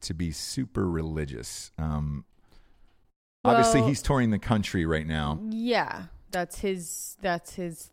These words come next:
Speaker 2: thing right now, right?
Speaker 1: Yes.
Speaker 2: Real or not, I'm not sure, but that's his thing.
Speaker 1: I believe it's probably real because that is a lot of effort and time and freeness.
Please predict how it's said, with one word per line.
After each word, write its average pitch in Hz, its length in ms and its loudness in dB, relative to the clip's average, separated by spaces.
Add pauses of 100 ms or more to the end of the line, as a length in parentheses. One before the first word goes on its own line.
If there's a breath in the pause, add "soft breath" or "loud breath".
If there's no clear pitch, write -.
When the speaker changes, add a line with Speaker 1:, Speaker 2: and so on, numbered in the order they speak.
Speaker 2:
thing 180 360 -2
right 143 260 -4
now, 120 260 -6
right? 160 440 -4 (1040)
Speaker 1:
Yes. 196 160 4
Speaker 2:
Real 247 220 6
or 233 100 4
not, 208 380 2
I'm 185 160 -4
not 175 200 -4
sure, - 440 -10 (240)
but 156 200 -4 (100)
that's 165 260 -2
his 165 240 -6
thing. - 340 -12 (240)
Speaker 1:
I 196 480 0 (460)
believe 131 400 4
it's 147 100 0
probably 113 540 4
real 82 580 0 (800)
because 90 260 -4
that 107 160 4
is 90 100 -2
a 80 60 -2
lot 87 560 0
of 82 320 -2 (100)
effort 76 380 -4
and 71 160 -4
time 87 500 0 (680 soft breath)
and 76 160 -2
freeness. 107 760 0